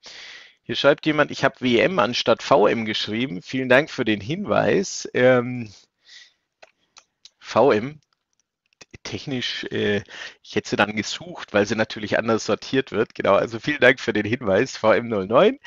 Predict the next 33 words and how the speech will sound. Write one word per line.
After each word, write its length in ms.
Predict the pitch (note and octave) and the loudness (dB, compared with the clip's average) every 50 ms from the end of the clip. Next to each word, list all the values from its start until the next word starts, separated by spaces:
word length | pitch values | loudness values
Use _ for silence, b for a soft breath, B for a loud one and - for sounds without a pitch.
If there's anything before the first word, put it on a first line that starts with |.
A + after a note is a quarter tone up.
| B B B B B B B B | B B B B B B B B
habe 160 | - B2 B2+ | 0 0 2
ich 60 | B2+ | 0
mich 180 | B2 A2+ G#2 - | -2 -4 -6 -6
vertippt. 440 | - G#2+ - - - - _ _ B B B B B _ - | -6 -8 -4 -2 -4 -4 _ _ B B B B B _ 2
Also, 380 | A#2+ A#2+ C3+ C3+ - G2+ - - _ _ _ _ - | 4 4 4 4 2 -2 -10 -10 _ _ _ _ 0
Guest 340 | A#2 F3 F#3 - - - | 0 0 0 0 -4 -2
Management 680 | F#3 E3+ F#3+ A3+ B3+ - - - C#4 D#4 F4+ - - - _ _ _ | -2 0 0 0 -2 -2 -4 -4 -6 -6 -8 -10 -16 -20 _ _ _
bietet 300 | - C3+ D3 - A3 G3+ | -10 -8 -6 -4 -4 -4
mir 120 | G3 F#3+ E3+ | -4 -4 -4
schon 140 | D#3+ E3+ | -2 0
mal 60 | D#3 C#3+ | 0 0
einen 180 | C3+ B2 A2+ | 0 0 -4
zusätzlichen 680 | - - G3+ C4 C#4 B3 A#3 G#3+ - - F3+ E3 F3+ F3 | -6 -8 -8 -6 -2 0 -2 -2 -2 -4 -6 -6 -6 -10
Komfort, 680 | - - C#3+ A#2+ B2 - - B2 B2+ C#3+ G#3 C#4+ - - _ _ | -6 -6 -6 -4 -6 -6 -6 -2 0 2 2 2 0 -4 _ _
dass 180 | - - - - | -8 -8 -6 -4
die 80 | - | -4
Maschine 600 | A#2+ A#2+ - - - - - E3 F3+ G#3 A3 A#3+ A#3 | -2 -2 -2 -2 -4 -4 -6 -6 -6 -6 -4 -4 -6
im 160 | - D3 C#3 | -4 -2 0
Rahmen 420 | B2+ A#2+ A#2 A#2+ C3+ D3+ D3+ D3 | 2 4 4 4 4 2 0 -2
des 180 | C3+ A#2+ - - | -4 -4 -4 -6
Deployments, 920 | - A2 - - - A2 G2+ A2 C3 D3+ E3+ F#3+ G3+ A3+ B3 - - - B B B B B B B B _ | -10 -12 -12 -8 -4 0 0 0 0 0 -2 -4 -6 -6 -8 -10 -12 -12 B B B B B B B B _
ähm, 360 | - D3 D3+ D#3 D#3 D#3 D3 - _ _ C3+ | 4 6 6 6 6 4 -2 -12 _ _ 2
direkt 520 | C3+ B2 A#2 B2+ C#3 - - - - - - _ | 4 4 6 4 2 0 -6 -16 -16 -16 -14 _
in, 400 | - C3+ C3+ C3+ C#3 C#3 C#3 C#3 | -4 -2 0 0 -2 -2 -4 -4
äh, 240 | C#3 C#3 C#3 C3+ C3 - _ - | -2 0 0 0 0 -2 _ -2
den, 600 | B2+ A#2+ A#2 A#2 A#2+ A#2+ A#2 A#2 A#2 A#2 A#2 A#2 | 0 2 2 4 4 2 2 2 0 -2 -2 0
äh, 640 | A2+ A2+ A2+ A2+ A2+ - E2 A2 G#2+ G#2+ G#2 G#2 G2+ | 0 0 2 2 0 0 0 2 2 2 2 2 0
in 160 | - G#2+ G#2+ | -2 -4 -8
die 100 | G#2 G2 | -8 -6
Domäne 480 | - F2+ F2+ F#2 D2+ E2 - - - - | -6 -6 -6 -4 -6 -6 -6 -6 -6 -8
gejoint 480 | A2 - - - E3+ F3 F#3+ G3 G3 | -10 -10 -8 -6 -6 -6 -6 -6 -6
werden 300 | G3 F3+ - - G#3+ G#3+ | -4 -4 -4 -4 -6 -6
kann. 220 | - - A3 C4 | -6 -6 -6 -6